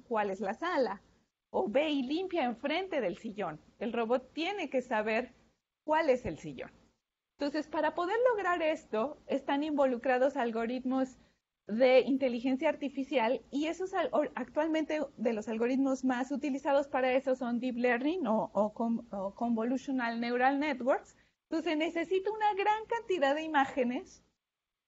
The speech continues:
de muchos tipos para poder entrenar un sistema inteligente que sea capaz de eso. Porque, pues, yo tengo que saber cuántos tipos de cocinas hay, cuántos tipos de sillones hay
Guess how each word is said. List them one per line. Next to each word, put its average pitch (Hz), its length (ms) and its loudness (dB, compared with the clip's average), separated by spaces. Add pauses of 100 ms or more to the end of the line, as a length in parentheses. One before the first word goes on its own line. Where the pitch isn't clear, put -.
de 269 200 6
muchos 403 600 -2
tipos 262 540 -2
para 240 300 -2
poder 247 280 4
entrenar 269 520 2
un 294 100 0
sistema 269 400 -2
inteligente 269 560 -2
que - 140 -8
sea 214 160 -6
capaz 175 260 -4
de - 160 -8
eso. - 280 -18
Porque, 180 200 -8
pues, 208 180 -12
yo 220 100 -10
tengo 269 240 -2
que 294 120 -2
saber 254 280 4
cuántos 254 360 2
tipos 247 240 -4
de 226 120 0
cocinas 196 440 -8
hay, 269 200 0
cuántos 226 300 -4
tipos 190 260 -8
de 175 100 -6
sillones 175 500 -6
hay 240 180 4